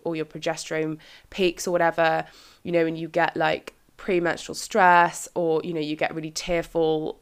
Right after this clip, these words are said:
in and around your period, sometimes when you're ovulating as well. So it's the same sort of thing that happens. The hormones change, the estrogen, the progesterone take a dip,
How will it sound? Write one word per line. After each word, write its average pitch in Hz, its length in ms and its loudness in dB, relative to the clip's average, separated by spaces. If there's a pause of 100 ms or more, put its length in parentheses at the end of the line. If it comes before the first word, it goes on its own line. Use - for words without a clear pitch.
(100)
in 165 320 -2
and 156 120 -2
around 156 480 0
your 160 80 -6
period, 170 460 2
sometimes 170 540 -4
when 165 120 -2
you're 160 100 -2
ovulating 165 500 0
as 160 140 -6
well. 160 320 2 (1500)
So 220 120 2
it's 180 100 2
the 208 60 -2
same 190 360 4
sort 196 200 0
of - 80 -4
thing 175 200 4
that - 100 -4
happens. 160 680 -4 (200)
The 175 140 -6
hormones 175 640 2
change, 156 320 -2
the 160 100 -6
estrogen, 175 380 -2
the 165 60 0
progesterone 160 540 -4
take 180 260 -2
a - 40 -20
dip, 160 340 0